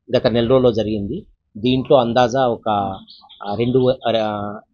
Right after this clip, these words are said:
నూట ఎనభై నుంచి నూట తొంభై కిలోల గాంజా మీకు తెలిసిందే, దీంట్లో మేము సీజ్ చేయడం జరిగింది. దీనికి సంబంధించి ఇప్పటి వరకు థర్టీ వన్ మెంబర్స్ని, ముఖ్య రవాణాదారుణ్ణి, థర్టీ వన్ మెంబర్స్ని, దీంట్లో నలుగురు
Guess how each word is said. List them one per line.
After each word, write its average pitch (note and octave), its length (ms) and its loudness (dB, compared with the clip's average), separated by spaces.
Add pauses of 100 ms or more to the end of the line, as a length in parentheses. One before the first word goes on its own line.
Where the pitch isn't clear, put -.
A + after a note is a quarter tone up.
(120)
నూట C#3+ 260 2
ఎనభై B2+ 380 2
నుంచి C3 220 -4
నూట A#2+ 200 -2
తొంభై A2 320 -2
కిలోల A#2 300 0
గాంజా G#2 440 -4 (420)
మీకు A2 200 -8
తెలిసిందే, A2+ 420 -2
దీంట్లో A2 360 -4
మేము F#2+ 220 -8
సీజ్ G#2+ 260 -8
చేయడం G2 240 -8
జరిగింది. F#2 380 -12 (480)
దీనికి C3 260 2
సంబంధించి C3 540 -2
ఇప్పటి A2+ 220 -4
వరకు A2 480 -4 (440)
థర్టీ D#3+ 260 2
వన్ D3+ 200 4
మెంబర్స్ని, A2+ 500 -2 (1400)
ముఖ్య B2 260 2
రవాణాదారుణ్ణి, A#2 800 2 (100)
థర్టీ A2+ 220 -2
వన్ A2+ 200 2
మెంబర్స్ని, G2+ 480 -6 (680)
దీంట్లో C3 340 2
నలుగురు C3+ 640 2